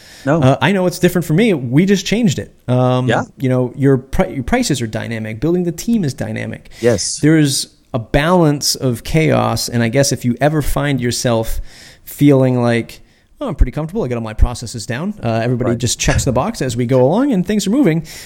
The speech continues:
Speaker 2: uh, there's something wrong. <laughs>
Speaker 1: That's right. Well, you're
Speaker 2: Uh,
Speaker 1: probably, if you're doing that, you're probably not a growing company.
Speaker 2: Right.
Speaker 1: Gr-, growing companies are always balancing the chaos,
Speaker 2: Yeah.
Speaker 1: uh, because you're always creating some new thing, trying some new thing, experimenting with some new
Speaker 2: Yeah.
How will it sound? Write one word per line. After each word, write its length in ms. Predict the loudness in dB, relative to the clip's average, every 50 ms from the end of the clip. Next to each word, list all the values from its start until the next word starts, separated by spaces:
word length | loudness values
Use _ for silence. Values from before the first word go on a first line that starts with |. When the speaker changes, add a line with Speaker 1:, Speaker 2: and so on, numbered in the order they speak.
| -20 -16 -4
Speaker 2:
uh, 220 | -2 0 0 0
there's 180 | 0 0 2 2
something 240 | 2 2 2 0 -2
wrong. 300 | -2 -4 -4 -6 -12 -2 6
<laughs> 420 | 6 6 6 6 -4 -10 -10 -4
Speaker 1:
That's 220 | -2 -2 -2 -2 -2
right. 180 | -2 -2 -2 -2 -4 -8 -4 0
Well, 100 | 0 0
you're 160 | 2 0 -2
Speaker 2:
Uh, 20 |
Speaker 1:
probably, 520 | -2 0 -2 -2 -2 0 0 -2 -2 -2 -4
if 160 | -6 -2 0
you're 100 | 0 2
doing 260 | 4 6 6 6 4
that, 180 | 2 0 0 0
you're 100 | -2 -4
probably 420 | -2 2 2 2 2 2 0 0
not 300 | 0 2 2 2 2 2 2
a 60 | 0
growing 540 | -2 -2 2 6 6 6 6 4 0 -2 -6
company. 560 | -8 -8 -8 -8 -8 -10 -12 -16 -14 -14 -8
Speaker 2:
Right. 180 | -6 -4 -2 0
Speaker 1:
Gr-, 100 | 0 -2
growing 560 | -2 -2 2 6 6 8 8 6 6 4 2
companies 600 | 0 0 0 0 0 -2 -2 -2 -2 -2 0 0
are 140 | 0 0 0 _
always 600 | 2 4 6 6 4 2 0 -2 -4 -6 -6 -8 _ _ _ _ _ _ _ _ _ _ -20 -20 -18 -20 -18 _
balancing 580 | -6 -4 -2 -2 -2 -2 -4 -4 -4 -4 -2 0
the 100 | -2 -2
chaos, 680 | 0 0 0 2 2 0 -4 -4 -6 -6 -6 -6 -4 -4
Speaker 2:
Yeah. 160 | -2 0 2 2
Speaker 1:
uh, 40 | 2
because 280 | 2 0 2 4 4 4
you're 100 | 6 4
always 140 | 2 0 -2
creating 520 | _ -6 -4 -2 0 2 2 0 0 -2
some 460 | -4 -4 -2 -2 0 0 0 0 2
new 180 | 4 4 2 2
thing, 500 | 2 2 2 4 4 4 4 2 2 0
trying 420 | -2 0 0 2 2 0 -2 -4
some 280 | -4 -4 -2 -2 0 2
new 140 | 2 0 0
thing, 400 | 0 -2 0 2 2 2 2 0
experimenting 640 | -2 -4 -6 -2 0 2 2 4 4 2 2 2
with 100 | 2 0
some 280 | -2 2 2 4 4 6
new 80 | 4
Speaker 2:
Yeah. 60 | 4